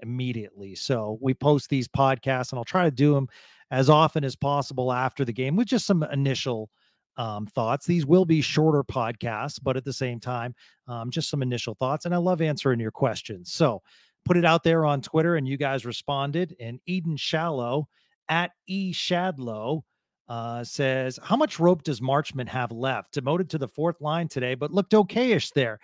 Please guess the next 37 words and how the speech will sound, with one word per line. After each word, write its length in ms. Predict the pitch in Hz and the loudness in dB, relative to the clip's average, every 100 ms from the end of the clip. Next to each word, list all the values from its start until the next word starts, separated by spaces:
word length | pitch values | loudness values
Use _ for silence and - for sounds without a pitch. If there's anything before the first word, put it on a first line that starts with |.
| - - | -20 -8
Is 140 | 151 139 | -2 0
it 80 | 170 | 2
likely 380 | 160 180 170 | 0 0 0
he 40 | 151 | -2
stays 380 | - 160 160 139 | 0 0 0 2
there 220 | 151 143 | 0 0
despite 560 | 123 - - 143 151 | -2 -8 -2 -2 0
his 180 | - 135 | -2 -4
big 320 | 101 135 113 | -2 -6 -6
cap 380 | - - 117 123 | -12 -8 -8 -8
hit?" 200 | - 107 - | -8 -10 -6
Eden, 320 | 156 156 98 _ _ _ _ _ | -4 -4 -8 _ _ _ _ _
stick 320 | - - 180 185 | -2 6 6 10
tap 240 | 180 160 | 8 8
to 120 | - | 6
you. 200 | 147 117 | 6 6
That's 180 | 131 180 | 4 6
a 60 | 165 | 6
great 340 | 120 151 151 | 8 8 6
question 500 | - 147 131 - 135 | 6 4 4 -2 -6
because 460 | 127 - 139 104 107 | -6 -2 -2 -2 0
you 220 | 139 190 | 2 2
put 260 | 185 170 | 4 4
in 300 | 143 120 113 | 4 0 -4
Mason 340 | 120 151 - 170 | -4 -4 -2 0
Marchment 540 | 143 127 123 131 131 | 2 0 0 -6 -6
along 380 | 120 120 120 123 | -6 -6 -6 -6
with 180 | 113 123 | -8 -10
cap 320 | - 113 113 | -8 -8 -8
hit. 220 | - 101 _ - - - - | -12 -14 _ -20 -20 -20 -6
And 80 | 151 | -2
at 60 | |
the 160 | 165 165 | 2 4
end 120 | 240 | 4
of 60 | 240 | 4
the 80 | |
day, 520 | 160 151 160 170 175 | 4 4 4 2 0